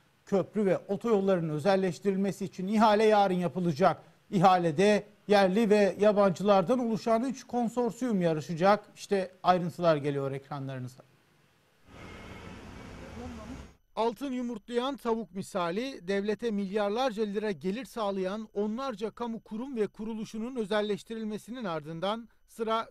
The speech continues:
köprü ve otoyollara geldi. Daha önce beş kez ertelenen köprü ve otoyolların özelleştirilmesi yapılacak. İhalede Koç, Nurol ve Doğuş Holding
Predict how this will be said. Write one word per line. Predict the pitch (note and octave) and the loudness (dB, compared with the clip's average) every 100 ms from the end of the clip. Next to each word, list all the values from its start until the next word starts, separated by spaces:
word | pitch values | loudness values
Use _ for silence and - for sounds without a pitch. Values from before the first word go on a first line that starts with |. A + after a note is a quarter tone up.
| _ | _
köprü | - G#3 - C4 | -6 -6 -6 -4
ve | A3+ A3+ - | 0 0 -2
otoyollara | G3 G3 G#3 F#3 E3 E3 D#3 | -10 -8 -6 -6 -6 -8 -8
geldi. | C3+ C3 C3 C3+ _ _ _ _ _ _ _ _ _ _ _ | -8 -10 -10 -12 _ _ _ _ _ _ _ _ _ _ _
Daha | D3 G3+ | -6 -6
önce | D3+ A#2+ F3 G3 _ _ | -6 -6 -8 -8 _ _
beş | C#3+ A#3 G3 | -2 -2 -2
kez | G3 D#3 | -8 -6
ertelenen | E3+ E3+ F3+ E3+ E3 G#3 | -8 -8 -10 -10 -10 -10
köprü | G#3+ G#3+ F#3 A#3+ G3+ | -6 -8 -8 -8 -4
ve | F3 - - | -4 -6 -10
otoyolların | G3 A#3+ G3+ F#3+ G3 C4+ | -10 -4 -4 -4 -6 -6
özelleştirilmesi | A3 F#3+ F#3 F3+ - G3 F#3+ F#3 - | -6 -4 -4 -6 -10 -10 -8 -8 -6
yapılacak. | F#3+ - D#3+ C#3+ D3 - _ - - - - - - - - - - - - - - - - - - - - - F3+ | -8 -6 -10 -8 -8 -10 _ -12 -10 -8 -8 -8 -8 -6 -6 -6 -6 -6 -6 -6 -6 -6 -6 -6 -6 -8 -12 -14 -10
İhalede | C#3 D3 C3 B2 A#2+ | -8 -6 -8 -10 -12
Koç, | - E3+ F#3+ - - _ E3+ | -4 -2 -2 -6 -20 _ -6
Nurol | E3+ D#3 F3 A#3 | -4 -2 -2 -2
ve | F#3 F3+ - E3+ | -2 -2 -6 -6
Doğuş | D#3 G#3 - | -4 -4 -4
Holding | C3 C#3 A3+ | -6 -4 -6